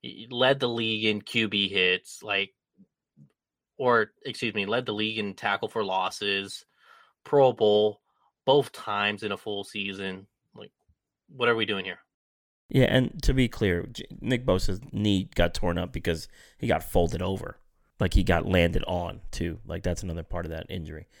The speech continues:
Speaker 2: So I don't think Nick Bosa's injury prone or anything like that. But you also wanna pay him early before he gets a, I don't know, a second All-Pro or another Pro Bowl. Or what if he gets twenty sacks next year? What if he cracks twenty?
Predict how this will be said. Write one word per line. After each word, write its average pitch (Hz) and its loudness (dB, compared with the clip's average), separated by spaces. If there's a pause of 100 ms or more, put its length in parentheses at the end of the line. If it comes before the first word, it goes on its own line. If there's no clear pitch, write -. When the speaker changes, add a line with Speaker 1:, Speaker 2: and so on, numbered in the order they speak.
(220)
Speaker 2:
So - -2
I 87 4
don't 98 4
think 92 0
Nick 90 -4
Bosa's 85 -2
injury 90 -4
prone 82 -6
or 82 -6
anything 82 -6
like 82 -8
that. 80 -6 (300)
But 107 2
you 127 8
also 123 6
wanna 110 4
pay 123 6
him 117 4
early 120 8
before 101 4
he 101 2
gets 98 4
a, 87 4 (380)
I 113 2
don't 110 6
know, 98 4
a 98 0
second - 4
All-Pro 107 6 (360)
or 117 6
another 120 6
Pro 110 8
Bowl. 92 2
Or 180 8 (240)
what 254 6
if 320 10
he 330 10
gets 359 6
twenty 247 8
sacks 226 4
next 117 2
year? 71 -2 (840)
What 196 6
if 269 8
he 277 10
cracks 226 6
twenty? 123 4